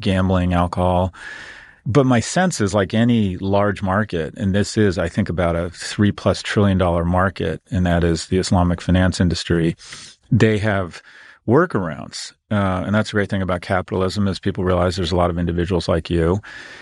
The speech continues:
And there are investment vehicles catered to practicing Muslims, Islamic bonds,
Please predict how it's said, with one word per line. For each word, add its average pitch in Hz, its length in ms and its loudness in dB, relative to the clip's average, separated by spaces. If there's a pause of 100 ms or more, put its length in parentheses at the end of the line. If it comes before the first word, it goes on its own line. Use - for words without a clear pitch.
(380)
And 98 320 4
there 95 240 0
are 95 340 0
investment 110 520 0
vehicles 98 480 -2
catered 135 440 0
to 92 80 -8
practicing 90 600 -4
Muslims, 85 440 -4
Islamic 87 500 -2
bonds, 95 640 0